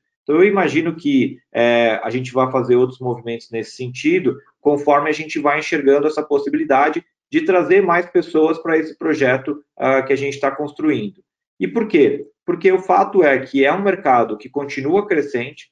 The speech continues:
então o mercado de vinhos é um mercado muito jovem no Brasil,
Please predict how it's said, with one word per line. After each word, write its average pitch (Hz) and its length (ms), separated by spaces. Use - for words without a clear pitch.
então 120 220
o 123 40
mercado 120 540
de 117 120
vinhos 113 360
é 117 40
um 117 60
mercado 117 440
muito 160 280
jovem 131 440
no 117 100
Brasil, 104 540